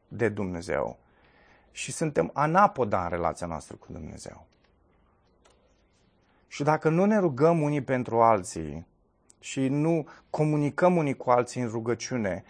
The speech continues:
oare cât de mult comunicăm cu Dumnezeu în rugăciune, dragilor? Ascultați, interesul ăsta de a ne ruga unii pentru alții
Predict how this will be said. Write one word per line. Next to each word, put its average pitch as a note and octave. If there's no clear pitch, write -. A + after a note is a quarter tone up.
oare F#3
cât -
de G3+
mult G3
comunicăm F3
cu D#3+
Dumnezeu D#3
în C3+
rugăciune, F2
dragilor? D#2+
Ascultați, F3
interesul E3
ăsta D3
de B2
a A#2+
ne B2
ruga A#2+
unii D#3+
pentru B2+
alții F#2